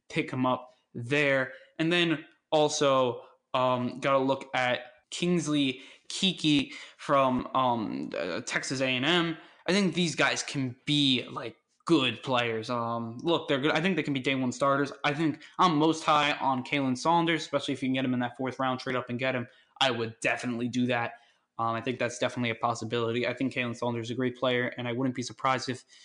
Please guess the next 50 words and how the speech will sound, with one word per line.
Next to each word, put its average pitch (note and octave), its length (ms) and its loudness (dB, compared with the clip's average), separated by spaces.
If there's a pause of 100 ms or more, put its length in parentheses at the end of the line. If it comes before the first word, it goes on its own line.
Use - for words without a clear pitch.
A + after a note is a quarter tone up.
(220)
you C#3+ 80 0
see D3 200 0
the B2+ 100 -4
Saints D#3 360 0
come B2+ 240 0
up A#2+ 220 -2
and A#2 140 -6
pick B2 200 -6
him. A#2 180 -8 (400)
So A#2+ 520 0
I, B2+ 180 0
he's, C3 420 -2
I C3+ 80 0
mean, B2+ 120 -2
he, C#3 100 0
look, B2 140 0
he's D3+ 320 2
gonna, D3 320 0 (180)
I D#3+ 60 -2
think E3+ 160 2
he'd D#3+ 160 2
be D3+ 120 4
like C3+ 380 2
a C#3+ 60 0
Taylor C3+ 260 0
Starworth. B2 460 0 (400)
Um, A2+ 420 0
he's C3+ 140 -2
gonna C#3 120 2
be C3+ 80 2
a B2+ 80 -2
contributor B2 520 -2
from A#2+ 200 -4
day A2 140 -2
one. - 200 -6 (200)
That's B2+ 200 0
just B2+ 160 -6
what A#2+ 120 -2
I A#2 60 0
feel A#2 260 -2
from B2 480 -2 (360)
Kalen B2 280 -4
Saunders. B2+ 460 2
I C3 60 -2
feel C3+ 140 -2
like C3 100 -2
he's C3 220 -2
just B2+ 240 -4
a C3+ 60 -2
really B2+ 580 0